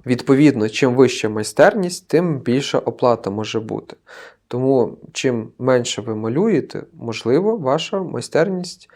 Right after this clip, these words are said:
зросла і вам потрібно навпаки піднімати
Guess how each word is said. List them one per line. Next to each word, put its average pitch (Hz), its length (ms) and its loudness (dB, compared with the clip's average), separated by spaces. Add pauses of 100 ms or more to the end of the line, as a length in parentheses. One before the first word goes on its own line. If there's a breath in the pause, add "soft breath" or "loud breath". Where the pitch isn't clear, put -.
(240 soft breath)
зросла 117 600 0
і 120 120 -2
вам 135 200 -2
потрібно 147 560 -4
навпаки 131 500 -2
піднімати 123 640 -2